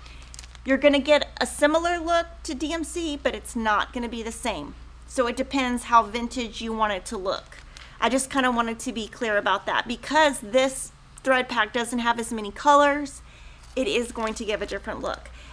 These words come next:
And both looks are totally fine. Do whichever one you would like. Now I am going to try to finish this entire thing. I'm not sure I will be able to, but we'll see. Of course, my very favorite thing in the whole world to stitch is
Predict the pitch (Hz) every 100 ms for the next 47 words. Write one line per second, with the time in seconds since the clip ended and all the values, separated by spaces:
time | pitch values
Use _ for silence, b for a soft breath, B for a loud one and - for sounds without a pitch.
0 | B - 214 196 196 - 226 226 226 -
1 | - 214 - - 415 440 403 381 330 311
2 | 220 226 - - 269 247 247 - 247 262
3 | 269 240 233 226 226 - - - - -
4 | - - - - 233 233 220 208 - -
5 | - - - B B B - 240 240 247
6 | 262 247 254 339 285 294 302 330 - 269
7 | 226 262 - 240 262 226 220 - - 233
8 | 240 233 233 226 214 214 - 196 165 -
9 | 233 240 254 311 - - 285 254 247 240
10 | 226 226 226 - 220 196 202 208 190 185
11 | 202 226 - 240 190 190 B B B B
12 | - 240 - 294 269 269 240 220 208 196
13 | 226 262 294 392 - 254 240 233 226 226
14 | 226 233 247 - 220 220 226 226